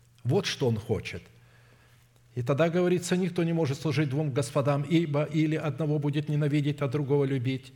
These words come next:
или одному станет усердствовать, а другому не родить. Не можете служить Богу и мамоне», то есть богатству. Не можете служить Богу и материальным благам.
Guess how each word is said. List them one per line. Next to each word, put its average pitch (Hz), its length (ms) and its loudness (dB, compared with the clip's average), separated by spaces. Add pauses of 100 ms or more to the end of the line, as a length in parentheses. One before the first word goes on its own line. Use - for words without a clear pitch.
(260)
или 151 200 4
одному 160 340 2
станет 151 380 -2
усердствовать, 151 540 -2
а 127 120 -2
другому 135 380 0
не 131 80 -2
родить. 123 400 -2 (320)
Не 151 120 2
можете 147 380 0
служить 127 340 -2
Богу 123 280 -2
и 120 40 0
мамоне», 143 480 -2 (280)
то 135 100 0
есть 123 260 -4
богатству. 107 800 -4 (320)
Не 127 120 2
можете 113 340 -4
служить 104 320 -4
Богу 151 420 -2
и 127 380 -2 (720)
материальным 110 680 -2
благам. 90 400 -8